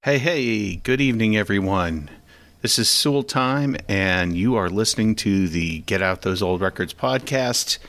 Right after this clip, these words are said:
episode thirty-one. And, uh, Funny Bone, are you there?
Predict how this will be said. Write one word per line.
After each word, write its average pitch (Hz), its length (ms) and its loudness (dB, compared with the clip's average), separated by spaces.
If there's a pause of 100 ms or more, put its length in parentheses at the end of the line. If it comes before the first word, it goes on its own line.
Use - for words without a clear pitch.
(220)
episode 143 880 2 (580)
thirty-one. 113 1300 -2 (1160)
And, 90 580 0
uh, 87 440 -2
Funny 131 420 0
Bone, 151 480 0 (640)
are 101 100 0
you 101 140 0
there? 143 340 2